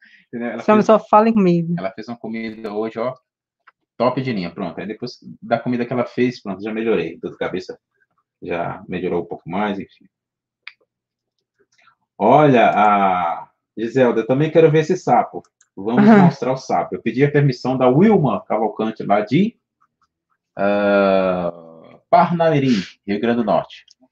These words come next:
Speaker 1: Aí eu vou mostrar o sapo. Ela colocou o nome nos sapos. Pessoal, o sapo brinca com, com, com o gato, entendeu?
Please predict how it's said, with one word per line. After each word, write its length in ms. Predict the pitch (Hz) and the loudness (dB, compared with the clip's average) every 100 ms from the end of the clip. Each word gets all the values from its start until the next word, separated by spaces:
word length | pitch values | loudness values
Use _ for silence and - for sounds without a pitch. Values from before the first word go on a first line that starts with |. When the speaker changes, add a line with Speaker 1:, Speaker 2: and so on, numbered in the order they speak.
| _ _ _ | _ _ _
Speaker 1:
Aí 160 | - - | -12 -10
eu 40 | |
vou 100 | 98 | -8
mostrar 340 | 98 - 95 92 | -8 -6 -6 -6
o 40 | |
sapo. 520 | - - 95 98 98 | -10 -2 2 2 0
Ela 180 | 101 110 | -4 -4
colocou 440 | - 117 110 143 165 | -4 -4 -2 -2 -2
o 40 | |
nome 200 | 113 113 | -2 -4
nos 320 | 117 - - | -4 -6 -6
sapos. 560 | - 92 98 117 - - _ _ _ - | 0 2 2 -4 -16 -20 _ _ _ -6
Pessoal, 280 | - 147 | 0 2
o 60 | 107 | 0
sapo 420 | - 127 127 117 | 4 4 4 -2
brinca 320 | 98 117 135 | -2 -2 -2
com, 280 | 117 113 95 85 95 | -4 -6 -8 -10 -16
com, 340 | 104 101 92 90 - - _ _ _ _ _ _ _ - | -12 -10 -10 -14 -18 -20 _ _ _ _ _ _ _ -6
com 220 | 101 95 | -2 0
o 60 | |
gato, 560 | 76 95 107 107 104 95 | 4 6 6 4 2 -2
entendeu? 460 | 90 92 98 104 | -8 -6 -4 -6